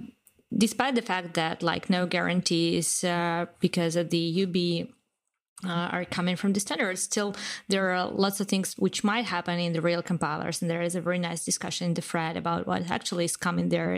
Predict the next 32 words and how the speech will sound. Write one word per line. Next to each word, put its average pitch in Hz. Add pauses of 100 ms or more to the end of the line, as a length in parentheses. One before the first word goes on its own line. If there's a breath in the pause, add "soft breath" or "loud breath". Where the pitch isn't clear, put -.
(100)
in 185
the 175
compilers. 160 (340 loud breath)
And 185
in, 208
from 185
this 214
thread, 180
I 170
actually 175
learned 170 (100)
from 175
the 175 (240 loud breath)
Microsoft -
compiler 170
flag 170
for 170
exception -
handling 170
model, 165 (420 loud breath)
which, -
uh, 170
actually 175
allows 175
you 170
to 170
specify 170
the 170
exception -
handling 170
model 208
supported 175